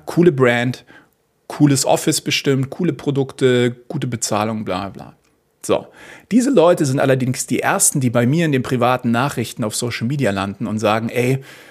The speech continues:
äh, Tobias, irgendwie, der Job bietet eigentlich gute Rahmenbedingungen, aber happy bin ich nicht.“ Warum ist das so? Weil es dort nichts mehr zu tun gibt. Die Firma ist fertig.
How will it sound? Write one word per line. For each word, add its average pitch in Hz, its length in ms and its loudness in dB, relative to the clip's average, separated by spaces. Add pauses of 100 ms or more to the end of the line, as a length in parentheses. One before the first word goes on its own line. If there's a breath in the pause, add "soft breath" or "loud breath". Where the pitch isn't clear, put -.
(180 loud breath)
äh, 117 200 0
Tobias, 139 640 2
irgendwie, 139 580 2 (840)
der 120 120 0
Job 151 280 2
bietet 160 280 -2
eigentlich 135 260 -6
gute 123 280 -2
Rahmenbedingungen, 123 720 -2
aber 110 180 -4
happy 117 260 -4
bin 113 160 -4
ich 107 140 -6
nicht.“ 147 300 -8 (400 loud breath)
Warum 120 320 2
ist 151 160 -2
das 165 140 -2
so? 170 260 -2 (380 loud breath)
Weil 127 200 0
es 160 120 0
dort 127 200 2
nichts 135 240 0
mehr 135 120 0
zu - 140 -6
tun 196 280 0
gibt. - 320 -8 (640)
Die 120 80 -2
Firma 151 300 4
ist - 180 -2
fertig. - 500 -4